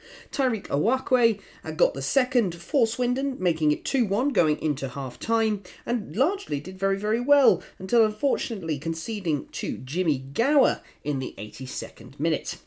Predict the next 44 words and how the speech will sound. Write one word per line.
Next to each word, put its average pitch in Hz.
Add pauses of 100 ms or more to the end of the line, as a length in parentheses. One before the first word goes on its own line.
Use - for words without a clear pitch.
(220)
That, 214
of -
course, 185
immediately 185
sent 147
it 151
to 139
penalties, 247 (140)
as 127
that 143
is 127
the 131
way 170
of 180
the 156
Papa 160
John's 143
Trophy. 190 (220)
Uh, 135
in 135
this 123
weird 143
group 196
stage 196
start 202
point, 202
there 131
isn't, 175
uh, 131
any 135
existence 131
of 139
a -
draw. 190 (200)
It 208
immediately 185
goes 123
to 170
a -
penalty 120
shootout. 156 (720)
With 214
that, 202
though, 180